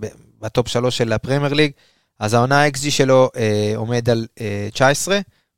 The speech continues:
בפועל הוא כבש עשרים שערים. מקום שני, יש לך את סעדיו מאנה במדד ה-X G, אה, עם חמש עשרה, כבש בפועל שתים עשרה. ואהובך, קריסטיאנו רונלדו,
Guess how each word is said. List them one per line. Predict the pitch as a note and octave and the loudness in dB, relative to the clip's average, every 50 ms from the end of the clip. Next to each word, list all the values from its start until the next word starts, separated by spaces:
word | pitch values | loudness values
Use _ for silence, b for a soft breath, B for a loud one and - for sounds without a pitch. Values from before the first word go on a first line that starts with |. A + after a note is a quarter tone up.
| _ - | _ -14
בפועל | A#2 A#2 D#3 D#3 | -2 0 2 2
הוא | D3+ - | 2 2
כבש | C3+ C3+ C3+ - - | 2 0 0 0 -2
עשרים | A#2 - - B2+ B2 A2+ | -4 -4 -2 -4 -4 -2
שערים. | - A2+ F#2+ G2 G2 F#2+ F#2+ - _ _ _ _ _ _ _ _ _ _ _ _ _ _ _ _ _ - | -4 -4 -4 -4 -8 -12 -18 -20 _ _ _ _ _ _ _ _ _ _ _ _ _ _ _ _ _ -10
מקום | A#2 - - D3 C#3 C3 | -2 0 0 0 0 0
שני, | - C#3+ C#3 C#3 C#3+ C#3+ C#3+ C#3 C#3 C3 | -2 -2 -2 0 -2 -2 0 0 0 -2
יש | C3 - | -2 -4
לך | C3 - | -2 -2
את | B2+ A#2 - | -2 -2 0
סעדיו | - B2+ B2 B2+ B2+ A#2+ | 0 0 2 2 0 2
מאנה | B2+ B2+ C3 B2 A#2+ A2 G#2 - _ _ | 2 0 2 0 -2 -4 -6 -8 _ _
במדד | B2 A2+ A2+ A2 A2 A2 A#2 B2 A#2 | -12 -10 -8 -8 -4 -2 -2 -2 -2
ה-X | A#2 A#2+ C#3 C#3+ B2 | -2 -2 -2 -2 -2
G, | B2 A#2+ B2 C3+ C3 B2+ - _ _ _ _ _ _ _ _ - | -4 -2 0 -2 -2 -2 -6 _ _ _ _ _ _ _ _ -2
אה, | G#2+ G#2+ G#2 G#2 G2+ G2+ G2+ G2+ G2+ G2+ G2+ G2 G#2+ | 0 2 2 2 2 2 0 0 0 0 -2 -4 -6
עם | A#2+ A#2+ A#2 G#2+ | -8 -12 -12 -8
חמש | - - G#2 G#2+ B2+ C3+ - - | -6 -6 -4 -2 -2 -2 -2 -2
עשרה, | C3 - - C#3 C3 B2+ B2+ - _ _ _ _ _ | -4 -4 0 0 0 0 0 -4 _ _ _ _ _
כבש | - G2+ A2 A2 - - | -6 -2 -2 -2 -2 -4
בפועל | G#2+ - - A#2 A2 | -4 -2 -2 -2 -2
שתים | G#2 - - B2+ A#2 | -2 -2 -4 -4 -4
עשרה. | G#2+ G2+ - - E2 F#2 - _ _ _ _ _ _ _ _ _ _ _ _ _ - | -4 -6 -6 -8 -8 -12 -14 _ _ _ _ _ _ _ _ _ _ _ _ _ -2
ואהובך, | A2 A#2+ B2 A#2+ A#2 A#2+ B2 A2 - D#3+ F3 E3 B2+ G2+ F#2 - _ _ | 0 2 4 6 6 4 4 2 2 4 4 4 4 0 -4 -8 _ _
קריסטיאנו | _ - A2 G#2+ - - C3 C3 C3+ C#3 C3+ | _ -12 -12 -12 -6 -4 -4 -2 -2 -2 -2
רונלדו, | C3+ D3 D3+ E3 D#3 C#3+ A#2+ A2 G#2 | -2 0 2 2 2 2 0 -4 -6